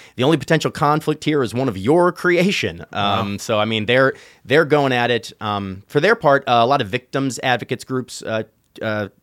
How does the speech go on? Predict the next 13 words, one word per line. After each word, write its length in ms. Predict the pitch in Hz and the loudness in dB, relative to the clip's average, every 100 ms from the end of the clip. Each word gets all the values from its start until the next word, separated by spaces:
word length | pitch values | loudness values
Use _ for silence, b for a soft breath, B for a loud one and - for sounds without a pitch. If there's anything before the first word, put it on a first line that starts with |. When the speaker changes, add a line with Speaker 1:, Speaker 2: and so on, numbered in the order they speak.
| - _ | -20 _
Speaker 1:
praised 380 | 135 117 110 - | 0 2 2 -2
Cuomo 400 | 123 117 113 110 | -2 0 0 -2
for 140 | 110 | -2
doing 300 | 117 165 151 | 0 2 2
that, 260 | 139 127 - | 2 0 0
saying, 300 | 113 104 95 | -4 -4 -6
like, 260 | 90 87 b b b b | -10 -12 b b b b
only 240 | 127 120 110 | -2 0 0
a, 60 | - | 0
a 60 | |
really 180 | 110 110 | 0 0
truly 640 | 101 - 131 117 113 113 107 | -2 0 2 2 2 0 -2
independent, 680 | 104 110 107 104 104 - | -2 -2 -2 -2 -4 -10